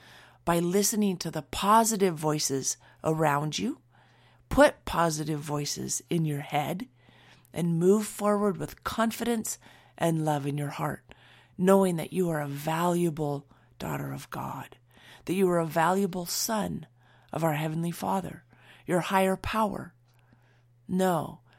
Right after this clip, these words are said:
that you were created for a purpose because you are in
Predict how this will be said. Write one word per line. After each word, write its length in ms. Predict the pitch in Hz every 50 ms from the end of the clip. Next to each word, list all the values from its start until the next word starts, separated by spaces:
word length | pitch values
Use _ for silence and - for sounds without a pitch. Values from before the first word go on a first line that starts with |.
| _ _ -
that 140 | - - -
you 160 | 185 185 196
were 140 | 196 175 160
created 760 | - - - 180 185 185 175 180 190 202 175 160 135 135 -
for 240 | - - 160 156 151
a 60 | 147
purpose 680 | - - - 175 170 - - - - - - - - - _ _ - - 165 160 156 156 - - - -
because 420 | - - - 160 170 180 170 160 160
you 140 | - 165
are 200 | 165 160 156 160 160 160
in 440 | 156 - 240 220 180 156 139 135 -